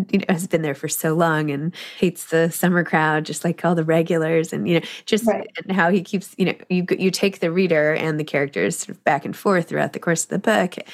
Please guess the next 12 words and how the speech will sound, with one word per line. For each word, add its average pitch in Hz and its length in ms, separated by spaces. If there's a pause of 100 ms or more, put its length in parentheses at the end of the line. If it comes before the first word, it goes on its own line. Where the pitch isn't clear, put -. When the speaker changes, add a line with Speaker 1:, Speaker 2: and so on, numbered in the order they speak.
(280)
Speaker 1:
Tell 196 160
me 208 140
about 190 240
just 175 160
developing 165 680 (500)
that 156 160
sense 175 220
of 160 140
place 165 540
and 151 120
what 160 220
that 151 280